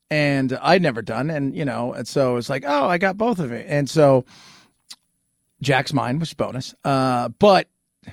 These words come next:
Chad, there was never doubt. The, uh, we found out we're, we're Jewish.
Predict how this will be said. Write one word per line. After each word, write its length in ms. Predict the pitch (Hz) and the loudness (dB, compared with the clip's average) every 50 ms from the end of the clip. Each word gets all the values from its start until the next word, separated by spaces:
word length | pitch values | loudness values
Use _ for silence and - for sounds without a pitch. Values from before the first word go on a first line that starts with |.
| - _ | -20 _
Chad, 520 | _ - - - - 123 101 - - 104 - | _ -20 -16 -14 -12 -12 -12 -12 -14 -18 -18
there 920 | - - _ _ _ _ _ _ _ _ _ _ _ _ _ _ _ - | -20 -20 _ _ _ _ _ _ _ _ _ _ _ _ _ _ _ -10
was 140 | 139 117 123 | -8 -4 -4
never 180 | 120 113 107 | -4 -4 -4
doubt. 260 | 95 95 92 92 - _ _ _ _ _ _ _ _ _ - | -8 -12 -14 -18 -20 _ _ _ _ _ _ _ _ _ 0
The, 420 | 147 185 190 175 165 160 151 143 | 2 2 4 4 2 2 2 2
uh, 240 | 139 135 127 117 107 - _ _ _ _ _ _ _ _ _ _ _ _ _ _ _ _ _ _ - | 0 0 -2 -4 -8 -10 _ _ _ _ _ _ _ _ _ _ _ _ _ _ _ _ _ _ 2
we 140 | 175 180 180 | 4 4 6
found 260 | - 185 175 170 160 | 6 4 4 4 4
out 180 | 156 156 - - | 4 2 2 2
we're, 180 | 190 190 190 | 4 4 6
we're 120 | 190 208 202 | 6 6 6
Jewish. 420 | 196 359 508 427 - - - - | 8 8 6 6 4 -2 -12 -20